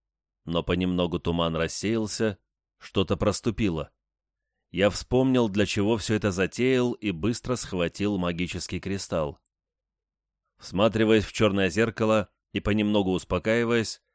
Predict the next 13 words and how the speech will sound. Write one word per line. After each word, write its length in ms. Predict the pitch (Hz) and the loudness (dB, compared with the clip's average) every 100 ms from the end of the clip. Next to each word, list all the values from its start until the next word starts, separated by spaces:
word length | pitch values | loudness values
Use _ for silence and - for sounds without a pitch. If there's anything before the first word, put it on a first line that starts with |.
| _ _ _ _ | _ _ _ _
я 200 | 87 104 | 0 2
подумал, 440 | 113 101 127 127 | 4 6 6 6
что 200 | 110 117 | 4 2
во 80 | 107 | 2
второй 340 | 95 101 101 101 | 4 4 4 4
раз 280 | 123 120 - | 4 2 -6
и 80 | 107 | -6
теперь 320 | 110 107 107 | -2 0 2
уже 220 | 95 95 | 2 -2
сам, 360 | - 117 123 - _ _ | 0 0 0 -4 _ _
без 220 | 87 113 | 0 0
чьей-либо 520 | - 120 117 101 87 85 | 0 2 4 4 2 2
помощи, 580 | 117 131 120 - 120 | 2 2 0 0 0